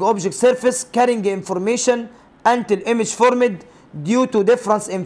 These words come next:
phase and intensity from point to another. الضوء في حته بقى مهمه قوي في تصوير ثلاثي الابعاد، لما الضوء يقع على الاوبجكت بيكون كوهيرنت، بعد ما بيخبط مع الاوبجكت وينحرف. انا دلوقتي وانا ببص كده الضوء هو جاي من على من،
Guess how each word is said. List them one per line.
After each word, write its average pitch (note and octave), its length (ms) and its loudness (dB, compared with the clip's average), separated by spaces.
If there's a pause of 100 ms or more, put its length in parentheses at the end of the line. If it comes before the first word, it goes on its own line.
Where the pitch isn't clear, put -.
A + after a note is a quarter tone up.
phase A3 260 0 (160)
and F#3+ 160 0
intensity G#3 580 -2 (120)
from G3+ 180 0
point A3 280 2
to G#3 60 -2
another. E3+ 380 -2 (1400)
الضوء G3+ 500 0
في B3+ 120 -10
حته C4 260 0
بقى C4 140 2
مهمه A#3+ 320 0
قوي F3+ 280 -2
في - 100 -20
تصوير C#4 280 -4
ثلاثي D#4+ 320 2
الابعاد، G#3 460 2
لما G3 160 -4
الضوء A3 280 -2
يقع C4+ 160 4
على G3 200 2
الاوبجكت A3+ 520 0 (120)
بيكون F3+ 320 -2
كوهيرنت، F#3 520 -2
بعد D#4 300 2
ما C#4+ 80 4
بيخبط C4 380 0
مع G3 220 2
الاوبجكت G3+ 540 -2 (260)
وينحرف. A#3 640 2 (380)
انا A#3 140 2
دلوقتي A#3+ 300 0
وانا A#3 100 0
ببص G3+ 340 -4
كده B3 260 2 (340)
الضوء E3+ 320 2
هو A3 160 4
جاي A3+ 160 2
من G#3+ 140 -2
على F3 240 -2
من، F3 160 -6